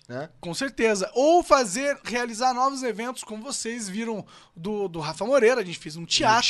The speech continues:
Speaker 1: teatro, e foi muito
Speaker 2: Inclusive,
Speaker 1: foda.
Speaker 2: puta, eu, eu, eu, eu olho todo dia pra aquele vídeo e falo, "Cara, não acredito que
Speaker 1: Não acredito que
Speaker 2: isso
Speaker 1: rolou
Speaker 2: existe",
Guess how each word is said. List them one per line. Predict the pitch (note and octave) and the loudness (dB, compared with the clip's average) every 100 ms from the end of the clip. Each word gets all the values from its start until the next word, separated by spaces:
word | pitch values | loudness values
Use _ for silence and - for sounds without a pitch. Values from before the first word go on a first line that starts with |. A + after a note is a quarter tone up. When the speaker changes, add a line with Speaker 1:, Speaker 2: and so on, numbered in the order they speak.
| - | 2
Speaker 1:
teatro, | F#3 B2 D3+ C3 | 4 4 2 -2
e | B2 | -8
foi | B2+ | -6
muito | C#3 | -6
Speaker 2:
Inclusive, | A#3 B2+ | -6 -6
Speaker 1:
foda. | A#2+ B2 C#3 | -4 -2 -4
Speaker 2:
puta, | D3 F3+ | -4 -4
eu, | F#3 F#3 | -4 -6
eu, | F3 F3+ | -8 -8
eu, | F3+ F#3 F#3 F3+ | -4 0 0 4
eu | F#3 | 6
olho | A#3 B3 | 6 4
todo | C4 B3+ | -8 -10
dia | A3 C4+ C4+ A3 - _ _ | -8 -2 -2 -2 -10 _ _
pra | G3 | -6
aquele | G3 G#3+ G3+ | -4 -4 -6
vídeo | E3 G#3+ A#3 C4 | -4 -4 -2 -6
e | B3+ | -6
falo, | - A#3 G#3 | -4 -4 -4
"Cara, | A#3 A#3+ G#3+ | -2 -2 -2
não | G#3+ | -6
acredito | A#3+ F3+ A3 C#3+ | -8 -8 -10 -8
que | D#3 | -4
Speaker 1:
Não | E3 | -2
acredito | E3+ E3+ | -2 -2
que | G#3+ | 0
Speaker 2:
isso | A#3 | 2
Speaker 1:
rolou | F3 F3+ E3 | 4 6 6
Speaker 2:
existe", | A3 | 6